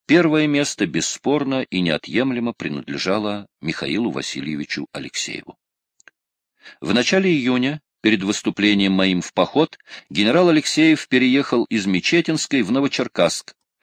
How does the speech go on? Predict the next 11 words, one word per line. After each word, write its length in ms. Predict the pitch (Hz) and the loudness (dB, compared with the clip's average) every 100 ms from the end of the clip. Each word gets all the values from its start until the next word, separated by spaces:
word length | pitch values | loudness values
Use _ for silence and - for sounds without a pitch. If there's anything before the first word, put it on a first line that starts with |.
| - - | -20 -2
и 140 | 139 | 2
попал 380 | 151 147 165 165 | 4 4 4 2
сразу 560 | - 131 156 143 151 131 | 2 0 2 2 0 0
в 160 | 85 | -2
водоворот 520 | 85 104 117 123 156 - | 0 2 2 2 2 0
политической 640 | 117 117 123 - - 110 | -2 -2 -4 -4 0 0
жизни 340 | 90 117 104 | 0 -2 -2
Юга. 440 | 101 87 80 65 62 _ _ _ _ _ _ _ _ _ _ _ _ - | -2 -2 -2 -4 -12 _ _ _ _ _ _ _ _ _ _ _ _ -12
Его 320 | 82 110 147 | 0 2 2
присутствие 600 | - 143 180 - - 82 | 0 -2 -2 -4 0 0
там 240 | - 78 | 2 0